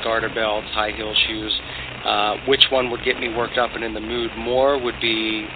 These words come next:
the woman in the bullet bra and the stockings and high heels and, and garter belt. That would do it for me, you know. Uh, I don't need to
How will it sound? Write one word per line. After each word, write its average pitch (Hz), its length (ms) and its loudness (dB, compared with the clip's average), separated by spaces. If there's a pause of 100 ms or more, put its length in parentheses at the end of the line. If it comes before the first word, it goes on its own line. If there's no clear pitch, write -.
the 113 80 -4
woman 107 280 -2
in 101 80 -4
the 101 120 -4
bullet 95 220 -6 (120)
bra 95 440 0
and 95 240 -4
the 92 120 -8
stockings 95 500 0
and 95 120 -6
high 95 200 -2
heels 95 360 -4
and, - 360 -4
and 104 160 0
garter 98 320 2
belt. - 220 2
That 113 180 6
would 113 140 0
do 113 140 2
it - 160 -4
for 80 140 -2
me, 65 140 0 (200)
you 110 120 -2
know. 101 200 4 (520)
Uh, 98 60 4
I 101 240 8
don't 113 180 2
need 113 140 0
to - 80 -4